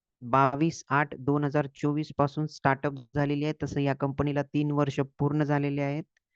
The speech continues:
परंतु बावीस आठला कंपनीने अपडेट केलेले आहे,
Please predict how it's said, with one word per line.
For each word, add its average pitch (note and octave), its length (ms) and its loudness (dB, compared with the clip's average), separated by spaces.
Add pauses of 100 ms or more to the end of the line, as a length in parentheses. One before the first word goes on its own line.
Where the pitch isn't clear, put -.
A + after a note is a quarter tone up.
(520)
परंतु D3+ 340 4
बावीस C3+ 580 2 (120)
आठला C#3 440 2 (120)
कंपनीने C#3+ 480 0 (120)
अपडेट B2 640 2
केलेले D3 340 2
आहे, C#3+ 360 0